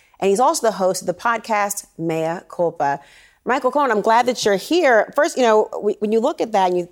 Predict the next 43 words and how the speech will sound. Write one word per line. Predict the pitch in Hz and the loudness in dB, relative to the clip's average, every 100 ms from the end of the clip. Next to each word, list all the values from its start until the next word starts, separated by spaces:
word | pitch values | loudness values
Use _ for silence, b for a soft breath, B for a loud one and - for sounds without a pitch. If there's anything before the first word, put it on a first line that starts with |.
| _ | _
think | 214 196 | -4 -2
about | 175 165 | -2 -2
house | 165 170 - | -2 -6 -4
arrest, | 170 143 165 - b b b | -2 -2 -4 -10 b b b
people | 302 269 | -2 0
are | 220 214 | 0 -2
often | 202 190 | -4 -2
wondering | 185 180 165 | -2 -2 -4
what | 175 180 | -4 -4
that | 175 - | -6 -6
experience | - 175 170 165 | -8 -6 -6 -8
was | 156 | -6
like | 160 156 - | -6 -6 -10
for | - 165 | -10 -8
you | 156 160 143 - | -6 -4 -4 -4
at | 160 | -6
a | |
time | 165 185 175 170 | -6 -6 -4 -4
when | 170 165 165 b b - | -4 -4 -6 b b -2
everyone | 196 196 180 | 0 0 -2
was | 170 | -4
talking | 185 175 165 | -6 -4 -6
around | 165 185 220 | -4 -2 -2
the | 220 220 | -2 -2
issue. | 208 - 202 190 185 - _ | -4 -4 -2 -2 -2 -6 _
Donald | 175 170 165 | -4 -4 -4
Trump | - 175 170 | -6 -6 -6
was | 165 | -8
still | - 196 | -4 -4
very | 180 185 185 | -2 -2 -2
much | 180 175 | -4 -6
the | 175 | -4
news | 170 170 | -4 -4
all | 165 160 | -4 -6
the | 156 | -6
time. | - 214 202 202 B B | -6 -4 -4 -6 B B
His | - 180 | -6 -4
narrative | 175 180 190 202 196 | -2 -2 -2 -2 -4
was | 190 | -4
out | 196 190 | -4 -4
there. | 196 196 190 | -4 -4 -4
Yours | 170 180 180 180 175 | -4 -2 -2 -2 -4
was | 175 170 160 156 - - | -2 -2 -4 -8 -12 -14